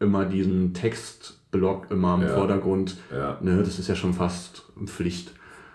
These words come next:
Speaker 1: Ne, und das kannst du mit Caption ganz einfach darstellen und das ist bei, bei, ähm, CapCut schon mit drin. Ne?
Speaker 2: Genau, die, die, ähm, sag ich mal, die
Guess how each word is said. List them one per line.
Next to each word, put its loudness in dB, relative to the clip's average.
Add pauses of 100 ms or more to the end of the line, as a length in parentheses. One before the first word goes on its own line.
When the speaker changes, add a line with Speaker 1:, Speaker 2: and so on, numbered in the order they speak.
(140)
Speaker 1:
Ne, -2
und 2
das 2
kannst 0
du 4
mit 2
Caption 0
ganz 0
einfach -4
darstellen 0
und 0
das -10
ist -18
bei, 0 (320)
bei, 2
ähm, -2 (480)
CapCut -2 (160)
schon -2
mit -4
drin. 0 (560)
Ne? -8 (420)
Speaker 2:
Genau, 0
die, -4
die, -2 (160)
ähm, -6
sag 0
ich -8
mal, 0
die -4